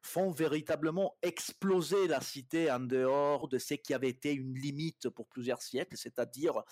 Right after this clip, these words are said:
les remparts, les murailles. Euh, cette métropole explose dans le territoire, mais change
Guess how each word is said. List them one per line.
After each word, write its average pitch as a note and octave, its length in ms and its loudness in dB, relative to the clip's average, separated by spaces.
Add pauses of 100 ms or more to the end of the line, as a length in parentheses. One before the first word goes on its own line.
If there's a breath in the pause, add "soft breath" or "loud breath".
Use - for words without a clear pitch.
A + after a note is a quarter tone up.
(200 loud breath)
les B2+ 140 0
remparts, A#2+ 720 -2 (400 loud breath)
les B2 100 -2
murailles. B2 560 0 (260 loud breath)
Euh, A#2 240 4
cette B2 220 -4
métropole C3 540 0 (160)
explose D3+ 560 -2
dans B2 100 0
le A#2+ 100 0
territoire, C#3 800 -2 (300 loud breath)
mais B2 100 -2
change F3+ 560 0